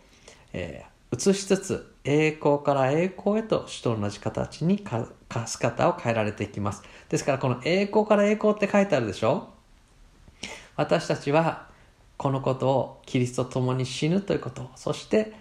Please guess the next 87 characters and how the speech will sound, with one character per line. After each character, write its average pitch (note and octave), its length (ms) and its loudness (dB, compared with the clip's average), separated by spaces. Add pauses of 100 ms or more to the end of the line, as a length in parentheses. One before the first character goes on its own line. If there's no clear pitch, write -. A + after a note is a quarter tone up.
(120)
復 C#3+ 220 -4
活 E3+ 300 -2
を E3 340 0
体 D#3+ 220 0
験 D#3+ 220 0
す D#3+ 160 -4
る、 D3 80 -6
キ - 140 -6
リ E3 60 0
ス D#3+ 100 -6
ト D#3+ 80 -2
の D#3+ 80 0
命 A3 280 0
を D#3+ 60 0
体 D3+ 240 0
験 D3+ 140 -2
す C#3+ 120 -4
る、 D3+ 100 0
そ - 160 -4
し - 140 -12
て - 40 -16
そ - 140 -12
こ A3 120 0
で A#3+ 200 0 (300)
ま D#3 80 0
た D3 100 -2
神 D#3 220 -2
様 C#3+ 240 -4
の C#3+ 80 0
栄 E3+ 140 0
光 A3 260 2
を A3+ 260 0 (240)
体 C3 240 -2
験 C#3+ 160 0
さ B2+ 160 -6
せ - 100 -14
て C3 100 -2
い B2+ 60 -2
た B2+ 100 -12
だ C3+ 100 -8
く、 - 140 -14
そ - 140 -2
の E3+ 80 2
サ - 220 0
イ D#4+ 80 0
ク - 160 -4
ル A#2 140 0
を A2+ 60 -2
ね、 A#2 100 -2
ぐ D#3+ 120 4
る A3 120 2
ぐ F#3 100 2
る F#3 80 2
ぐ C#4 140 2
る D4 80 4
ぐ A#3+ 80 2
る E3+ 120 2
回 D3 200 2
り D3+ 100 0
な D3 100 2
が C3+ 100 4
ら、 B2+ 160 0 (340)
栄 C#3 180 0
光 C3+ 240 0
か C3 120 0
ら B2+ 100 4
栄 C#3 140 2
光 C#3+ 240 0
へ - 20 -6
と、 B2+ 160 -4
さ A3 160 -4
ら B3+ 100 -2
に E3+ 280 0 (420)
イ C3+ 80 0
エ C#3 80 0
ス・ - 160 -12
キ B2+ 100 -2
リ A2+ 80 2
ス A2+ 100 -8
ト B2 80 -2
が B2+ 100 0
歩 C3+ 180 0
ん C3 100 -2
だ A#2 100 0
道 A2+ 340 -4
を A2 40 -2
ね、 A#2+ 260 -2